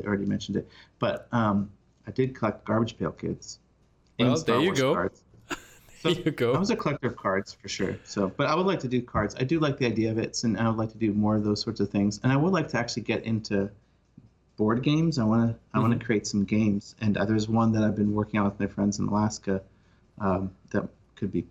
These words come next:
Speaker 1: that's really fun so far. So that, that's something I wanna do. And
Speaker 2: Mm.
Speaker 1: also, I really wanna do more puzzles, especially now that everyone's at home a lot.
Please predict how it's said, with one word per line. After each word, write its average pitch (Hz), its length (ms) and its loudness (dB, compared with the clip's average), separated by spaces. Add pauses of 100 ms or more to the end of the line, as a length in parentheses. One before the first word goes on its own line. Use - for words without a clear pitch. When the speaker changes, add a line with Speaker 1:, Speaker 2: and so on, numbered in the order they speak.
(420)
Speaker 1:
that's 95 320 -8
really 113 200 2
fun 98 280 0
so - 140 -6
far. 92 300 -2
So 98 340 -2
that, - 320 -2
that's 117 240 -2
something 127 300 2
I 123 40 4
wanna 127 160 4
do. 143 320 2 (200)
And 113 160 0
Speaker 2:
Mm. 107 40 2
Speaker 1:
also, 107 460 0 (220)
I 107 60 -8
really 110 200 2
wanna 104 180 2
do 101 100 2
more 98 140 2
puzzles, - 680 -8 (500)
especially 120 400 0
now 104 280 4
that 101 200 -2 (500)
everyone's 104 460 2 (140)
at 113 80 -4
home 107 240 2
a 95 40 2
lot. 92 280 0